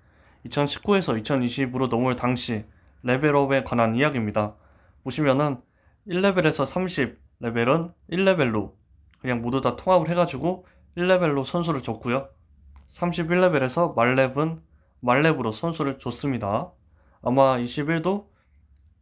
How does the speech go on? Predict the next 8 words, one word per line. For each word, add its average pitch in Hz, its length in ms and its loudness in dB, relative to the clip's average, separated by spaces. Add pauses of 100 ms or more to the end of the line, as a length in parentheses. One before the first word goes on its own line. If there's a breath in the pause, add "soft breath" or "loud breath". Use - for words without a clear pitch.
(400)
나와봐야 147 560 4
알겠지만 123 540 -4 (560)
대부분 135 360 -2
이렇게 147 300 -2
나올 120 240 4
것으로 117 380 -6
예상이 117 240 -4
됩니다. 113 540 -4